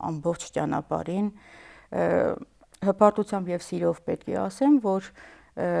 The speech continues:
ի սկզբանե, սրանից դեռ ութ տարի առաջ,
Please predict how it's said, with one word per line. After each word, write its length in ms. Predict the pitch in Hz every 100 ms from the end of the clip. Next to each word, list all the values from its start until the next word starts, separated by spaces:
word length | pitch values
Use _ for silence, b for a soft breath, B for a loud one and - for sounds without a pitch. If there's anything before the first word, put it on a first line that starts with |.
| 165 -
ի 160 | - 202
սկզբանե, 680 | - 202 190 196 202 240 277
սրանից 400 | - 175 170 170 165
դեռ 180 | 165
ութ 280 | - 196 - 156
տարի 260 | 156 151 156
առաջ, 340 | 165 240 302